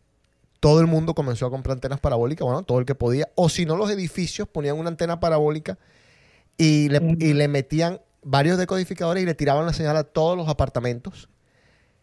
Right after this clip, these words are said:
Speaker 1: Era todo bastante, <laughs> bastante ilegal, pero, pero era la manera de hacerlo.
Speaker 2: Era, era ilegal para las compañías de los Estados Unidos, pero para allá en Colombia estaba eso era legal.
Speaker 1: Pero, óyeme,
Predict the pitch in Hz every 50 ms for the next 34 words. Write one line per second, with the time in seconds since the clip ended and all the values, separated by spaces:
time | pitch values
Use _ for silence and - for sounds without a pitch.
0 | _ _ _ 143 147 156 185 180 - _ _ _ _ 160 156 160 180 190 180 156
1 | - - - _ 196 165 170 180 185 185 - - 113 - - - - - _ _
2 | - - - - - - - 185 - - - - - - - - - - _ -
3 | 151 135 139 - - 175 165 180 226 - - 208 196 190 190 190 165 151 143 147
4 | 147 214 220 - - - - _ _ _ _ _ _ _ - 156 151 139 135 131
5 | 127 127 127 123 123 123 120 120 107 - - 131 127 - 131 - - _ _ _
6 | _ - 110 104 107 110 127 135 135 147 120 120 123 127 139 147 143 135 - 196
7 | 226 233 233 127 - - - - - - - - - - _ - 170 185 190 196
8 | 196 - - 165 165 175 185 208 226 226 202 175 165 160 156 180 208 247 285 285
9 | 277 - _ _ _ _ _ _ - 160 160 165 165 160 - - 175 165 156 160
10 | 156 147 143 147 151 170 185 196 180 151 139 - 165 160 170 147 156 185 190 165
11 | 139 127 - 147 143 135 143 143 139 135 135 131 131 - 170 170 180 208 233 -
12 | 202 196 185 170 156 - 180 160 151 143 139 147 - - 139 - - - 98 104
13 | 107 120 127 123 110